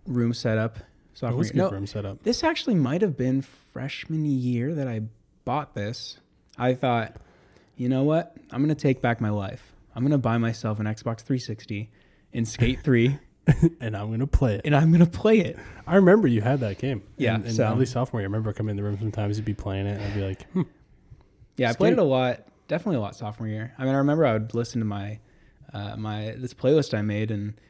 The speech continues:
Speaker 1: mostly, uh, this band called Slender Bodies. That was a whole weird kind of phase that I got into.
Speaker 2: You, like, set up your skate playing routine.
Speaker 1: Yeah, yeah.
Speaker 2: Pour a LaCroix.
Speaker 1: Oh, yeah.
Speaker 2: Make a, no, you couldn't make food there.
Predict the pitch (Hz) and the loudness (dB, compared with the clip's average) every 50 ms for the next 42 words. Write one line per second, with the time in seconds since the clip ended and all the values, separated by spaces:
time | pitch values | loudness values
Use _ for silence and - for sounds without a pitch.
0 | _ _ _ _ _ _ _ - 123 143 165 - - 190 185 165 131 120 110 107 | _ _ _ _ _ _ _ -4 -2 -2 0 2 4 6 6 6 6 4 2 0
1 | 113 110 110 120 117 123 123 - - 120 110 110 - - - 107 107 110 117 131 | -2 -2 0 0 0 0 0 -2 -4 -6 -6 -4 -8 -10 -6 -4 -4 -2 -2 -2
2 | 131 127 135 127 131 135 139 139 139 - - - _ - 160 202 240 233 170 143 | -2 0 0 0 0 0 0 0 -2 -4 -10 -18 _ 0 0 2 4 2 4 4
3 | 143 127 127 123 113 110 - - 131 127 117 123 131 156 190 180 165 185 180 165 | 6 6 6 6 4 2 -2 -10 -12 -8 -4 0 2 2 0 0 0 0 2 2
4 | 143 120 - - 120 110 110 104 107 98 98 104 107 104 101 104 104 107 107 - | 2 0 0 0 0 0 2 0 -2 -4 -4 -4 -6 -6 -6 -6 -6 -6 -8 -8
5 | 107 107 104 110 110 - _ _ - 135 120 110 107 104 - - 127 113 110 107 | -8 -8 -8 -8 -10 -12 _ _ -4 -4 -2 -2 -2 -4 -2 -4 -2 -2 -2 -2
6 | 104 - 117 104 98 95 - - - - - 104 104 - - 117 107 104 101 98 | -2 -2 -2 -2 -2 -4 -8 -12 -6 -4 -4 -4 -2 -4 -4 -4 -2 -2 -4 -4
7 | 98 98 - - 107 104 104 104 104 - - - - 156 135 117 107 92 95 110 | -6 -8 -6 -6 -6 -4 -4 -6 -6 -8 -10 -8 -2 0 2 2 2 0 -4 -8
8 | 110 - _ _ - 131 113 110 131 123 120 117 117 113 113 110 - - 110 104 | -10 -12 _ _ -12 -10 -6 -2 0 2 2 2 2 2 0 -2 -2 -2 -2 -2
9 | 98 98 98 101 - - _ _ _ _ - 110 110 110 107 101 92 95 - - | 0 -2 -2 -4 -6 -8 _ _ _ _ -6 -4 -2 -2 -2 -2 -4 -6 -10 -10
10 | - 113 131 - - _ _ _ _ _ - - _ - - - - _ 160 147 | -12 -12 -12 -14 -16 _ _ _ _ _ -20 -20 _ -20 -20 -20 -20 _ -12 -4
11 | 135 120 117 117 - 117 110 107 104 110 113 120 113 117 113 110 110 - 123 117 | -2 0 0 2 0 0 -2 -2 -4 -6 -6 -4 -2 -2 -2 -2 -4 -4 -4 -4
12 | 107 110 110 107 - - - 113 110 107 - 98 - 117 - | -4 -6 -8 -8 -8 -8 -6 -4 -4 -4 -6 -10 -10 -12 -14